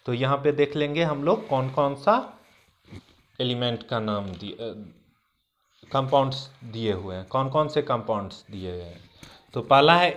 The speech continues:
एथेनोइक एसिड, जो हमारा एथेनोइक एसिड होता है उसमें क्या हो जाता है, तो कार्बन रहेगा, एथ है,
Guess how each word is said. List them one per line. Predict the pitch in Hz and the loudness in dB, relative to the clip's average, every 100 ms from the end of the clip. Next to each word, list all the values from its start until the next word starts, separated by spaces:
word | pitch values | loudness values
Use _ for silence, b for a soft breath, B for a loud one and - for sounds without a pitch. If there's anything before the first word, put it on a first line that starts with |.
| 160 | -2
एथेनोइक | 151 175 170 180 214 220 165 | 0 0 2 4 2 0 -2
एसिड, | 147 131 - 104 87 - B B B - | -2 -2 -4 -8 -10 -16 B B B -2
जो | 139 | 2
हमारा | 165 170 175 180 - | 4 4 6 6 4
एथेनोइक | 147 - 160 165 180 - | -4 -2 0 2 2 2
एसिड | 190 170 160 127 | 0 0 -2 -2
होता | 113 110 104 | -2 2 2
है | 110 147 175 170 - | 4 4 2 -2 -8
उसमें | 135 156 156 | -8 -6 -2
क्या | 160 143 | 2 4
हो | 135 | 4
जाता | 120 107 - 101 | 0 -2 0 -2
है, | 107 143 190 B B B B _ | 0 0 0 B B B B _
तो | 120 | -6
कार्बन | - 127 135 160 | 4 6 6 2
रहेगा, | 165 160 180 175 165 165 - _ _ _ - | 2 2 2 2 2 0 -6 _ _ _ 2
एथ | 175 190 190 | 6 6 4
है, | 170 156 156 | 0 2 0